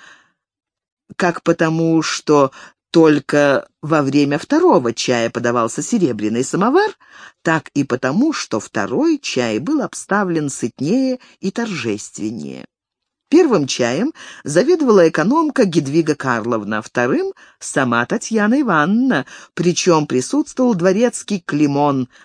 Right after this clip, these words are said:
важный человек с видом, по крайней мере, директора департамента, и беспрестанно появлялся по звонку ливрейный лакей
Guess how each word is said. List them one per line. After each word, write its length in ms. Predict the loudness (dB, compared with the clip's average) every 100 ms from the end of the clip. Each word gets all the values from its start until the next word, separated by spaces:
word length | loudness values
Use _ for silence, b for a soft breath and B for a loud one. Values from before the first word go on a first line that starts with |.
| b
важный 520 | -2 0 0 0 -2 -2
человек 640 | 0 0 2 2 2 -2
с 140 | -8
видом, 560 | -4 -2 0 2 0 -2 b b -12
по 100 | -2
крайней 320 | 0 2 2
мере, 320 | 2 4 4
директора 500 | 4 2 2 2 0
департамента, 1040 | 0 0 -2 2 2 2 0 -2 0 0 0 b b b _
и 140 | 0 2
беспрестанно 1080 | 4 2 0 -2 -2 -4 -2 0 0 0
появлялся 720 | 0 -2 0 0 0 -2 -4 -2
по 160 | -2
звонку 460 | -2 -2 -4 0 2
ливрейный 600 | 4 2 0 0 0 0
лакей 560 | -2 -2 0 2 2